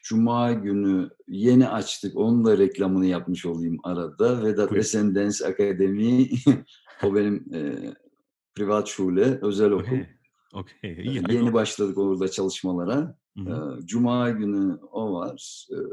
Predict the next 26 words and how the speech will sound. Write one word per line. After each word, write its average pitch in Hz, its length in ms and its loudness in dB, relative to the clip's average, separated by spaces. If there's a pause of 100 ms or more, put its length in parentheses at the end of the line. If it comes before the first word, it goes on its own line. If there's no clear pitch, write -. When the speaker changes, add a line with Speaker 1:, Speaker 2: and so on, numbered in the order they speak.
(200)
Speaker 1:
cumartesi 117 680 -2
günü 117 460 -2
işte 117 440 -4
provalar 110 460 0
için 98 240 -8
falan 104 360 -4
bıraktık. - 380 -12
Pazar 107 340 -4
günü 80 320 -8
de, 127 220 -2 (840)
e, - 40 -6 (1200)
Kahramanlardayız. 110 1200 0
Ha, 123 80 -2
arada 117 460 2
bir 127 100 2
de 147 240 6
Mühür'le 120 580 2 (440)
birlikte 110 720 -6 (240)
yaptığımız 110 560 -4
bir 117 100 -4
de 117 120 4
Babalar 110 360 2
grubumuz 80 540 -8
var. 71 360 -14
Speaker 2:
Oo. 90 180 -10 (1080)
Yani, 104 380 -6